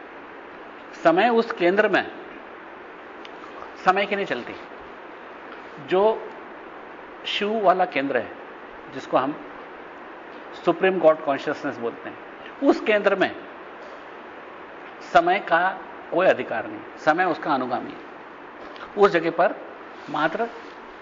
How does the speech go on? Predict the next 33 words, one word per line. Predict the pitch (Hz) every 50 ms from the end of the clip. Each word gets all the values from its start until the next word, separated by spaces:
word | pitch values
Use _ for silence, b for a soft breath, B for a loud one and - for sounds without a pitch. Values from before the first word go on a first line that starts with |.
| - - - - - -
स्वतंत्र | 156 143 147 147 180 180 175 180 180
शक्ति | - - - - - 175 151
की | - - - - - - - - - - - 156
चलती | - 147 147 151 196 220
है | 240
और | 240
वो | 208 175 185 208
उसका | 214 202 160 - - 202 208
स्वतंत्र | - - 160 143 - 165 180 180
शक्ति | - 156 143 - 165
का | 151 175 170
स्वामी | 165 - 139 113 110 110
है। | 110 - - - - - - - - - - - - - - - - - - - - - - - - - - - - - - - - B B B B B B B B B B B -
तो | - 214
उस | 202 - -
समय | 196 196 214
उसको | 202 160 - - 220 240 - - - - - - - - - - - - - - - - - - - - - - - - - - - - - - - - - - - - - - - - - - - - - - - - - - - -
किसी | 214 - - 277
भी | 269 247
स्थान | - - 190 165 165 160
का | 147 139
भूत, | 127 131 156 180 185 -
भविष्य, | 147 147 165 160 - 175
वर्तमान | 151 143 - 151 151 156 156
सब | 156 - 147 147
दिख | 151 156
जाता | 160 165 156 156 170
है। | 170 185 208 240 - - - - - - - - B B B B B B 254 240
और | 254
कोई | - - - 262 269
दूरस्थ | 196 180 180 202 226 254 285 - - - 269
कोई | - - 254 240 240 214
है, | 165 160 110 82